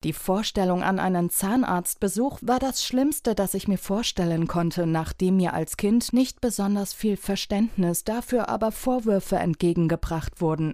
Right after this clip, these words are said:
Nachdem bereits seit über zweiundzwanzig Jahren wegen einer Schwangerschaft meine Zähne immer schlechter wurden,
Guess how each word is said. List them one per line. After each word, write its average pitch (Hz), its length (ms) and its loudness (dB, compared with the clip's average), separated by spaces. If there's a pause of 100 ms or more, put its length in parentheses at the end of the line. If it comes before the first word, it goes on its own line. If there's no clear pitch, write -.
(160)
Nachdem 208 460 2
bereits 180 400 0
seit 175 220 0
über 175 300 0
zweiundzwanzig 180 1040 -2
Jahren 202 520 0
wegen 240 340 4
einer 226 240 0
Schwangerschaft 196 800 -2
meine 170 300 0
Zähne 190 420 -2
immer 240 240 4
schlechter 202 600 0
wurden, 196 320 4